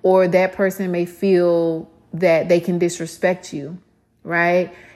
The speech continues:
Even though you're talking to them out of love, they might come and say, "Well, I'm gonna do what I wanna do, and you should, you shouldn't worry about what I'm doing."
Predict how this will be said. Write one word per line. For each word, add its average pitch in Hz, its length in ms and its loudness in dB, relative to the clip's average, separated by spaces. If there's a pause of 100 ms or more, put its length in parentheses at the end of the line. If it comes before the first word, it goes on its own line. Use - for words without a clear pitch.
(140)
Even 208 280 0
though 196 120 4
you're 196 240 4
talking 185 360 -4
to 190 120 -8
them 175 180 -2
out 160 120 -6
of 160 100 -4
love, 208 400 0
they 180 140 0
might 180 260 -4
come 180 260 -6
and 160 120 -8
say, 160 560 -4
"Well, 160 680 0 (920)
I'm 196 160 0
gonna 190 140 2
do 175 120 2
what 170 100 2
I 160 120 2
wanna 165 180 -2
do, 165 220 0
and 156 100 -4
you 170 80 -2
should, - 300 -6
you 175 160 -4
shouldn't 165 240 -8
worry 165 160 2
about 151 240 -4
what 151 80 -4
I'm 147 140 -6
doing." 156 280 -8